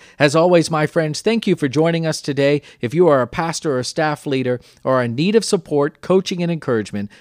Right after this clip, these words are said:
join the network by going to Rural Revitalization Network on our Facebook page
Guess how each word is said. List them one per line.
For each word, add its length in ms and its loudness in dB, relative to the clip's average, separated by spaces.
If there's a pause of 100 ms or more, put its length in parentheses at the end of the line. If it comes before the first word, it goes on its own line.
(120)
join 320 4
the 80 4
network 460 -2
by 160 -2
going 400 2
to 260 -4 (260)
Rural 380 6
Revitalization 840 2
Network 480 -2
on 160 -2
our 100 -2
Facebook 480 -2
page 380 -2